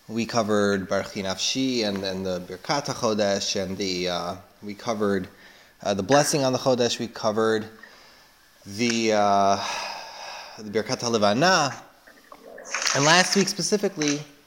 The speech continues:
sorry, I'm just gonna, uh, t-, do a mute all here for, uh, for the, for the reverb. Okay, so, and we covered last week specifically the history and the development of the Hallel,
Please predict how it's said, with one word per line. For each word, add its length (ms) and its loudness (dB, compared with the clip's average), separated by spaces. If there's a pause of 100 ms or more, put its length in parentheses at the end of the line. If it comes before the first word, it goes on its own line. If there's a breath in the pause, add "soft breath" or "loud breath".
(580)
sorry, 160 0
I'm 80 -2
just 160 -6
gonna, 220 2 (420)
uh, 120 -2 (200)
t-, 140 -18 (220)
do 380 -4
a 100 -4
mute 340 -2
all 240 0
here 340 -2
for, 400 -8 (1120 loud breath)
uh, 200 -6
for 300 -6
the, 340 -2
for 140 -12
the 120 -10 (480)
reverb. 400 -2 (440 loud breath)
Okay, 180 -4
so, 340 0 (280)
and 120 -2
we 100 0
covered 760 0 (140)
last 420 2
week 100 2
specifically 800 -2
the 120 0
history 640 0
and 140 -2
the 40 0
development 840 0
of 160 -6
the 80 0
Hallel, 600 0